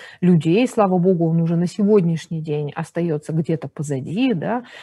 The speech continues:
Он был пережит несколько, э, там, сотен лет назад. Но, тем не менее, до сих пор иногда попадаются вот такие казусы. Например, моя подруга, прогуливаясь по городу Берлин,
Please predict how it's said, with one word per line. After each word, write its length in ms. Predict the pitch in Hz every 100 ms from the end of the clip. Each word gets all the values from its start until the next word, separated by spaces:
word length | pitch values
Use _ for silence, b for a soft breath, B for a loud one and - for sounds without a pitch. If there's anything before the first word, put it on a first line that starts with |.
| B
Он 220 | 185 180 160
был 180 | 170
пережит 560 | 143 208 170 156 156 - 175
несколько, 680 | 175 - - - 135 135 -
э, 180 | 170 156
там, 180 | 123 147
сотен 360 | - 165 160 143
лет 300 | 151 143 -
назад. 400 | 151 165 247 330 B B B B
Но, 120 | 180
тем 180 | - 330
не 100 | 359
менее, 360 | 277 254 240 208
до 120 | 185
сих 200 | - 190
пор 240 | - 220 277
иногда 360 | 202 165 214
попадаются 720 | 240 - 170 170 226 240 196 165
вот 160 | 160 _ - -
такие 340 | 165 220 262
казусы. 580 | 269 160 147 160 - -
Например, 440 | 123 - 175 175 175
моя 380 | 170 175 160 - -
подруга, 420 | 160 196 285 262
прогуливаясь 800 | 247 185 180 202 180 151 147 147
по 240 | - 147 143
городу 380 | 165 165 151
Берлин, 460 | 147 156 151 247